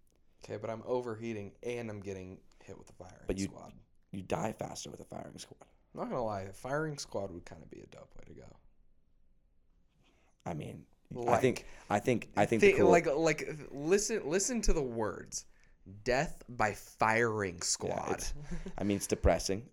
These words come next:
Speaker 2: The, this, a lot of this death
Speaker 1: <laughs> I
Speaker 2: talk
Speaker 1: mean,
Speaker 2: is pretty
Speaker 1: death is,
Speaker 2: sad.
Speaker 1: death is very sad, but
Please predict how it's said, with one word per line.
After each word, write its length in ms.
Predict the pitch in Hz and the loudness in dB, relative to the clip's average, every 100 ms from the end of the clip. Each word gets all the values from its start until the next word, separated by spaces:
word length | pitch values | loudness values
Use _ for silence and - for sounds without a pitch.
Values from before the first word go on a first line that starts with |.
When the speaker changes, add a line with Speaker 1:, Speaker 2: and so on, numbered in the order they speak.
| - | -6
Speaker 2:
The, 140 | 87 | -2
this, 260 | 85 98 - | 0 0 2
a 60 | 101 | 4
lot 200 | 92 101 | 6 6
of 80 | 107 | 4
this 160 | 85 | -2
death 240 | - 87 - | 0 -2 0
Speaker 1:
<laughs> 40 | |
I 20 | |
Speaker 2:
talk 80 | 98 | 2
Speaker 1:
mean, 140 | 202 180 | 2 2
Speaker 2:
is 100 | 139 | 4
pretty 160 | 190 | 6
Speaker 1:
death 100 | 240 | 6
is, 60 | 147 | 4
Speaker 2:
sad. 180 | 82 92 | 4 4
Speaker 1:
death 280 | 135 202 190 | 2 4 2
is 180 | 139 | 0
very 380 | 113 151 131 95 | 0 2 2 2
sad, 400 | - - 98 - - | -2 -4 -4 -10 -14
but 260 | - 92 - | -8 -8 -10